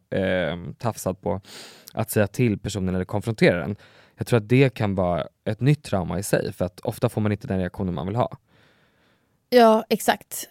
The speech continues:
Speaker 2: Men och hur gammal var den här personen?
Speaker 1: Stod inte.
Speaker 2: Nej. För det blir ju också, alltså, ja, det är ju en jävla press på sig själv att vara så här, "Ska jag konfrontera här än?"
Speaker 1: Mm.
Speaker 2: Alltså, så man bara,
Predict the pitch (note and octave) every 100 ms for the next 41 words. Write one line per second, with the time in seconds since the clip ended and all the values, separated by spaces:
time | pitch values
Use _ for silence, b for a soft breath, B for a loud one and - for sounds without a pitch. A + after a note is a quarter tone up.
0 | _ A#3 - A#3+ C4 C4 B3 C4 G#3+ F#3+
1 | F#3+ - - A3+ G3 A2 D#2+ G1+ - -
2 | b B3 F#3 F3 - B B B B B
3 | - A3 A3+ A#3+ A3 - G#3+ F#3+ - G3+
4 | G3 G3+ F#3 F3+ - - - _ _ _
5 | _ _ - G#3 A3+ A3 G#3+ - G#3+ A3
6 | A3 G3 A3+ - A3+ - - G3 F#3+ F3
7 | E3+ - - - - F3 - B3+ A3+ A3
8 | G3+ F#3+ A#3+ F#3+ F#3 E3+ D3 C3 - G#3
9 | G3 F#3+ F3+